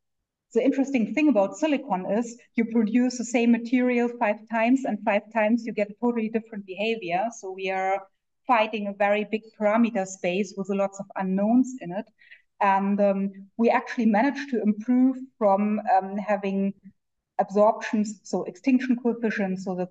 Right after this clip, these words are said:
complex refractive index, in the ten to the minus three, uh, range. And we got from there into the low ten to the minus five range.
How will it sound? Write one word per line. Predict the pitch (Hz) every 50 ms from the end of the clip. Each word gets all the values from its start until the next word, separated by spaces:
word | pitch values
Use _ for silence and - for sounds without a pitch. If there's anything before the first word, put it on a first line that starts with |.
| _ -
complex | - 214 202 196 190 185 - -
refractive | 190 - - 220 214 214 214 208 - -
index, | 190 180 180 180 185 185 - - _ _ - - _ _ _ _ _ _ _ _ _ _ _ _ _ _ -
in | 240 233
the | 208 220
ten | 226 - 233 220 208
to | 220
the | 208 214
minus | 208 202 190 196 185 190 190 -
three, | - 240 226 226 240 240 247 247 240
uh, | - - 190 190 190 190 190 - -
range. | 190 185 185 180 185 196 240 240 - - - - - _ _ _ _ -
And | 208 202 196 196
we | 208 208
got | 196 202 202 214 214 - - -
from | 226 202 202 196
there | 196 196 208 220 220 214
into | 214 202 208 208
the | 190 202
low | 202 208 202 208 226
ten | 226 220 226 208
to | 202
the | 196 190
minus | 180 175 180 165 - -
five | - 240 254 285 277 202
range. | 175 170 175 175 214 240